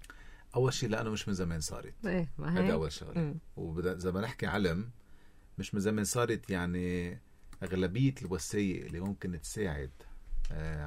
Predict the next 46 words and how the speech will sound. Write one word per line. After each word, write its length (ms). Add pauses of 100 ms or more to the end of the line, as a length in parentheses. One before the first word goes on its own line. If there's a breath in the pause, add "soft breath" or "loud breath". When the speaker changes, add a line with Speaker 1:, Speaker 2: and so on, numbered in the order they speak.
Speaker 1:
على 280
كشف 300 (100)
الخفايا 680
الأمور 600
Speaker 2:
مش 140
كلها 280
مكشوفة. 520
Speaker 1:
منا 180
مكشوفة، 520
Speaker 2:
مم. 440
Speaker 1:
ويمكن، 1400 (1040 soft breath)
آه، 120
Speaker 2:
لأنه 200
في 60
Speaker 1:
ضمن 80
Speaker 2:
ناس 80
Speaker 1:
القانون، 240
Speaker 2:
بعدها 80
على 120
Speaker 1:
يعني، 120
Speaker 2:
قيد 120
Speaker 1:
ضمن 40
Speaker 2:
الحياة 360
كمان، 300
ما 0
Speaker 1:
تماما. 220
Speaker 2:
بتقدر 220
تورط 440
نفسها. 340
Speaker 1:
تماما. 300
في 140
بعض 200
المحاولات 560
هون 160
وهون. 380 (520 soft breath)
يعني، 160
هلأ 320
مثلا 260
فيك 240
تقول 320
إنه 200
فينا 180
نشتغل 500
على 320
فترة 340
الثمانين. 480